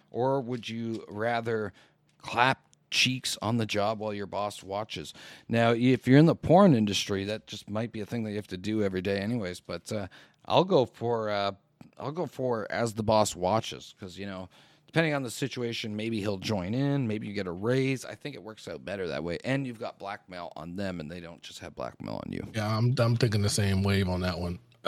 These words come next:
Speaker 2: <clears throat> They can watch if they want. I got blackmail, bro. He li-, he allowed it to happen. Told me he was gonna give me a raise if I did this. I'm, I'm making all fabrications.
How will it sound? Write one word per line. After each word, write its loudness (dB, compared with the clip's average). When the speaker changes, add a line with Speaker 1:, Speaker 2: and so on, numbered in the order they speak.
Speaker 2:
<clears throat> 4
They 6
can 4
watch 4
if 0
they 2
want. 4
I 2
got 4
blackmail, 4
bro. 6
He 6
li-, 6
he 6
allowed 6
it 2
to 6
happen. 4
Told 6
me 6
he 6
was 4
gonna 4
give 6
me 6
a 4
raise 4
if 2
I 4
did 6
this. 4
I'm, 4
I'm 6
making 4
all 8
fabrications. 0